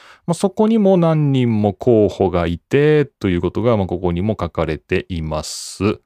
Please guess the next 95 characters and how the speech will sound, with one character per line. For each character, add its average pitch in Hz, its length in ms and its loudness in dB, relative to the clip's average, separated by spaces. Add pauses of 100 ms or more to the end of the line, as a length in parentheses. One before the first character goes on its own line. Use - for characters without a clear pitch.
(580)
は 85 200 0
い。 - 220 -12
ま 135 180 -4
あ、 147 120 -2
例 170 100 2
え 156 40 2
ば、 160 120 2
ハ 139 160 2
ー - 40 2
ス - 80 -8
か 127 100 2
ら 131 120 6
リ 104 140 2
リ 107 160 2
ー - 20 0
ス - 60 -10
さ - 240 -4
れ 80 100 -4
る、 73 180 -8
放 104 280 0
出 - 200 -10
さ - 140 -6
れ 90 100 0
る 127 80 -2
ミ 95 180 -2
ッ - 40 -20 (120)
ク・ 160 100 -4
シ - 360 -6
ュ 156 60 0
ー - 20 0
マ 151 120 0
ッ - 140 -6
ハ 131 100 0
は 165 140 2
ウ 135 80 2
ィ 135 100 0
リ 131 140 2
ア 127 80 2
ム 123 100 2
ズ 117 100 0
に 120 120 0
と 151 120 0
っ - 80 -20
て - 80 -6
は 170 100 2
非 127 100 0
常 131 100 0
に 127 80 0
魅 110 80 2
力 107 200 0
的 104 160 -2
で 101 60 0
は 95 100 2
な 87 140 0
い 80 100 -6
か。 - 280 0 (680)
ウ 139 60 -2
ィ - 20 2
リ 202 160 4
ア 202 60 4
ム 196 100 2
ズ 175 80 -2
の 185 100 2
育 170 140 -2
成 196 180 0
プ 190 100 -2
ロ 190 100 2
グ 190 100 2
ラ 185 140 4
ム 170 120 2
に 165 120 2
い 160 60 4
る 151 140 2
ア 147 60 2
メ 160 140 0
リ 170 120 0
カ 170 120 2
人 143 340 0
の、 165 420 2
え 107 140 -4
ー、 107 40 -6
サ - 300 -2
ー 156 60 0
ジ 82 100 -4
ェ 76 40 -6
ン - 20 -10
ト - 100 -14
で - 60 -10
す - 120 -10
ね。 127 240 -4
ま 123 100 -4
あ、 - 100 -20
こ - 140 -2
れ 233 100 2
も 226 400 2